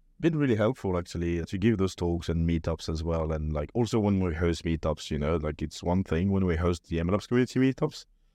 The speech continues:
which happen from time to time, is that, you know, people come to the office and they're like, "Wow, it's, like, such an incredible office."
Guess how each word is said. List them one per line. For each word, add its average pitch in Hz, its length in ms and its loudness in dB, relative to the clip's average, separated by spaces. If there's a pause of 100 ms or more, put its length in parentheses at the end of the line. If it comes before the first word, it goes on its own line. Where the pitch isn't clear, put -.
(320)
which - 120 -8
happen 95 280 0
from 104 200 0
time 92 200 2
to 95 120 -2
time, 101 480 2
is 92 140 -4
that, 82 200 -2 (680)
you 113 160 2
know, 104 120 4
people 90 640 2
come 95 220 2
to - 80 -2
the 87 140 4
office 87 380 0
and 80 140 -2
they're 78 100 0
like, 76 200 -2 (360)
"Wow, 80 520 0
it's, 80 160 -6
like, 67 200 -4
such - 400 -4
an 76 60 -2
incredible 78 400 -2
office." 101 420 -4